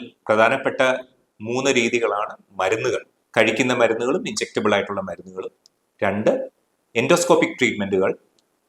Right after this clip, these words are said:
മൂന്ന്, സർജറി. ഇവയെപ്പറ്റി നമുക്കൊന്ന് പഠിക്കാം. ആദ്യമായി മരുന്നുകൾ. മരുന്നുകൾ, കുറച്ചധികം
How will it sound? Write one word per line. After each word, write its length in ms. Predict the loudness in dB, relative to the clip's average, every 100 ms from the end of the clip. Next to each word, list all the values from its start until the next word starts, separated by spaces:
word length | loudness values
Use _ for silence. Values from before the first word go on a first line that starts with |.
| -6
മൂന്ന്, 320 | 0 2 0 -4 -4 0
സർജറി. 400 | 2 0 -2 -8 _ _ 0
ഇവയെപ്പറ്റി 500 | 4 6 6 4 4 4
നമുക്കൊന്ന് 400 | 2 -2 -4 -4 -2 -2
പഠിക്കാം. 320 | -4 -6 -18 _ _ _
ആദ്യമായി 500 | 4 6 6 6 4 2 -4 _ 0
മരുന്നുകൾ. 400 | 4 4 4 0 -4 _ _ 2
മരുന്നുകൾ, 440 | 4 6 6 6 4 0 _ _ 2
കുറച്ചധികം 520 | 4 6 6 6 4